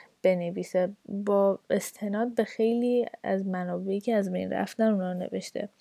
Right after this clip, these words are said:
دومین منبع خیلی، خیلی، خیلی، خیلی، خیلی مهمی که ما داریم یه شاعریه که حالا نزدیک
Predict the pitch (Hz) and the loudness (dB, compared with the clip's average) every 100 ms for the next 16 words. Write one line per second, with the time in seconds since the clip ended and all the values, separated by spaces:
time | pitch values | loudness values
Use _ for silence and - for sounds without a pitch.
0 | - - - - - - 370 427 440 427 | -10 -8 -8 -10 -14 2 6 6 6 4
1 | 427 415 403 - 311 320 320 320 320 - | 4 2 -2 -2 0 2 4 6 6 4
2 | - 339 339 294 320 311 302 302 294 285 | 2 4 4 2 2 0 0 0 0 0
3 | - 269 254 - 254 254 247 233 226 233 | -2 -4 -2 -2 -2 -2 0 4 8 8
4 | 226 226 233 233 226 214 214 214 240 302 | 8 2 4 4 4 4 4 4 4 2
5 | 370 - - - - - 381 - - - | 0 -6 -10 -12 2 6 6 6 4 6
6 | - 370 381 277 269 269 254 - - - | 6 8 8 10 10 8 4 -6 -6 4
7 | 247 233 240 - - 233 240 269 240 - | 6 6 2 -2 -2 4 6 6 2 -10
8 | - 208 208 208 190 190 208 208 _ - | -6 -2 0 0 -2 -2 -2 -2 _ -14
9 | - | -2